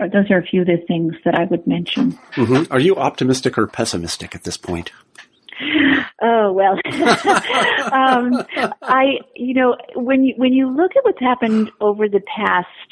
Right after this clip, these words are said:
Speaker 1: couple of decades, um, you know, one can get quite pessimistic. Um, but when I look at our longer history, uh, it makes me more optimistic because we really have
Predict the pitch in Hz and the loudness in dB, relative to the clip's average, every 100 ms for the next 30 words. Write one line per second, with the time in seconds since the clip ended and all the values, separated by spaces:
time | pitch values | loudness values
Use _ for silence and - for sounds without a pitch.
0 | - 226 208 185 175 180 175 180 160 151 | -8 -2 2 2 0 -2 0 0 2 0
1 | - - - - - - _ _ - 190 | -2 -12 -16 -16 -18 -20 _ _ -2 0
2 | 175 175 170 180 185 - - 240 247 220 | 2 0 -2 -4 -6 -10 -2 0 2 2
3 | 226 220 - 240 226 214 - - - - | 0 0 0 2 4 2 0 -8 -12 0
4 | 226 - - _ _ - 196 - 180 170 | 2 2 -6 _ _ -2 -2 0 0 2
5 | 180 - - 147 143 - - - - - | 0 -4 -2 0 0 -2 -18 -14 -14 -14
6 | - 202 190 185 190 202 226 233 240 233 | -6 0 2 0 -2 -2 0 2 2 2
7 | 240 269 294 - 220 202 190 185 185 190 | 2 0 0 0 0 2 2 0 -2 0
8 | 208 214 185 170 - 269 - - - 165 | 2 2 0 0 0 0 0 -4 0 2
9 | 160 - - - - - 185 185 - - | 2 -2 -14 -20 -12 -2 2 2 0 2
10 | 202 196 185 180 - - 175 175 165 165 | 2 2 2 0 0 -6 -2 2 2 0
11 | - _ 196 196 - 196 - 165 156 - | -4 _ 0 2 2 0 -2 -2 -2 -4
12 | - 180 - 180 190 185 175 202 202 180 | -2 -2 -2 0 2 0 0 2 2 0
13 | 175 | -4